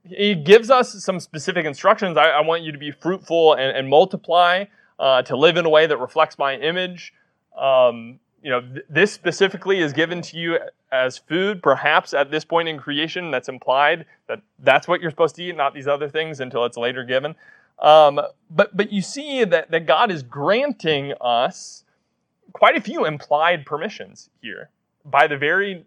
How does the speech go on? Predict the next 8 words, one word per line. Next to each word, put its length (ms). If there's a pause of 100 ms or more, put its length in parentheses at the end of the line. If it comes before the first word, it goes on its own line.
nature 420
of 160
creation, 480 (340)
uh, 440
by, 300
by 180
granting 720
us, 480